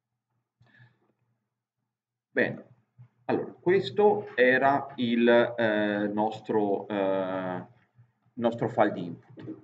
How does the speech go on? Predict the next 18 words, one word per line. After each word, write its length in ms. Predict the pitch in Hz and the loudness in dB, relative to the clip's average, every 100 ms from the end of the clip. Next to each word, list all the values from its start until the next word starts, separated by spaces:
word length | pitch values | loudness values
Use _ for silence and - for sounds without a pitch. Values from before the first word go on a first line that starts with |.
| _ _ | _ _
Vediamo 240 | 110 131 | -4 -2
un 80 | 113 | 0
po' 80 | 117 | -2
l'esercizio. 880 | 107 107 120 - 233 - 226 - - _ _ _ _ _ _ _ _ - | -2 -2 -4 -4 -8 -4 -6 -6 -12 _ _ _ _ _ _ _ _ -4
Costruire 960 | 196 202 - 220 175 110 92 95 - - | -4 -4 0 2 4 2 0 -4 -6 -2
un 180 | 147 170 | 0 2
intervallo 640 | 160 165 151 156 233 202 | 0 2 2 4 4 4
di 100 | 139 | 2
confidenza 800 | - 127 - 147 214 262 - 147 | -2 -4 0 2 2 0 0 0
della 240 | 123 117 | 2 2
previsione 500 | 117 117 107 131 175 | 0 -4 -4 -2 -2
delle 200 | 110 104 | -2 -4
vendite. 500 | 104 131 90 - _ _ _ _ _ _ _ _ _ _ _ _ _ _ | -4 -6 -8 -14 _ _ _ _ _ _ _ _ _ _ _ _ _ _
Perciò 420 | - 120 151 110 | -8 -8 -2 -2
noi 240 | 113 165 117 | 0 -2 -2
vogliamo 800 | 110 120 127 107 87 90 87 - _ _ _ _ _ _ _ | -2 -2 0 0 -2 -8 -12 -14 _ _ _ _ _ _ _
non 200 | 123 120 | -6 -6
solamente 840 | - 117 127 233 226 - 110 90 | -4 -4 0 0 0 -2 -8 -8